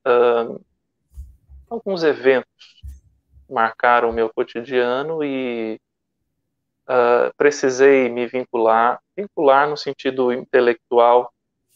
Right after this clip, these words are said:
de aprofundar os meus estudos em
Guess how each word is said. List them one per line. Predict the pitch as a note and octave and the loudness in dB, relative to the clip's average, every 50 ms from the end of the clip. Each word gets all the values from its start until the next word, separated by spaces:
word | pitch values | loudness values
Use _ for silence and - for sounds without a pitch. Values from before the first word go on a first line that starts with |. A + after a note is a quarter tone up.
| _ _ - | _ _ -4
de | C3 | -4
aprofundar | B2 - - C3+ - - B2+ B2 B2 A#2+ A#2+ A#2+ B2 B2 B2+ - _ | -2 0 -2 -4 -4 -4 -4 0 4 4 4 4 4 2 -2 -6 _
os | _ - | _ -14
meus | B2 A#2+ A#2+ A#2+ A#2 A#2+ | -10 -8 -6 -6 -6 -8
estudos | A2+ - - - - B2 A#2+ A#2 A#2 - A#2+ A#2+ A#2+ A#2 - - - - _ _ _ _ - - _ - | -10 -12 -12 -12 -8 -6 -6 -6 -6 -6 -8 -8 -8 -10 -12 -16 -20 -20 _ _ _ _ -20 -20 _ -16
em | B2 | -16